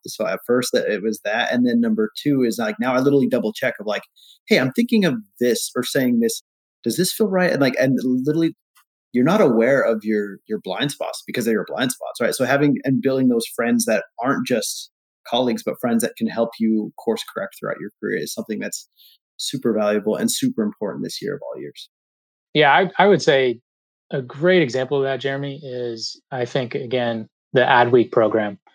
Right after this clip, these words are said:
Speaker 2: You have two hundred plus of some of the, the most brilliant, creative,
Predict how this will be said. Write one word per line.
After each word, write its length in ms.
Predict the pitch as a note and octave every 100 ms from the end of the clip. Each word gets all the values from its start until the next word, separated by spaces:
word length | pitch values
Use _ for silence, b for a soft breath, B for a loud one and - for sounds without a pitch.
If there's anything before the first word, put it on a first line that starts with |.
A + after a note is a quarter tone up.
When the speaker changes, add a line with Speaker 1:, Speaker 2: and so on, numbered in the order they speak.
| b _ _
Speaker 2:
You 140 | D3 C#3+
have 280 | B2 A2 - _ _ _
two 220 | - F#3+
hundred 380 | F3 E3+ C#3+ A#2+ _ _ -
plus 540 | C#3 A#2+ A2 - - _ _ _ _ _
of 140 | C3 B2
some 180 | D#3
of 80 | C#3
the, 360 | B2+ A#2+ A#2+ B2+
the 280 | D3+ B2+ A#2+
most 600 | A#2+ B2+ B2 - - - -
brilliant, 720 | C#3 A#2+ C3+ D3 D3+ D3 C#3
creative, 800 | - C#3+ C3 B2+ C3+ C3+ C3 A#2+